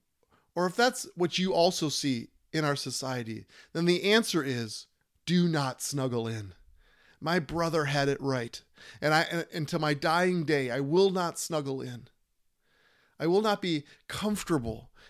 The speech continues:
in just where I'm at. It doesn't mean I can't be satisfied in who I am. That's an identity issue. But,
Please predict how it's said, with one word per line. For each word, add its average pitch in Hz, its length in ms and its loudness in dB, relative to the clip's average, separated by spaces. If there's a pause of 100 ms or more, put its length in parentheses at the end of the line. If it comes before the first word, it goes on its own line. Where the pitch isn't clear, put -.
in 175 120 0
just 175 200 0
where 160 280 -2
I'm 139 280 -2
at. 123 360 -6 (1200)
It - 60 -8
doesn't 240 220 2
mean 214 140 2
I 165 80 4
can't 165 240 -2
be 147 80 0
satisfied 170 680 2
in 123 100 -2
who 131 240 -2
I 107 180 -2 (200)
am. 120 420 0 (240)
That's 175 240 2
an 175 80 -2
identity 147 640 2
issue. 117 320 -8 (380)
But, 160 200 4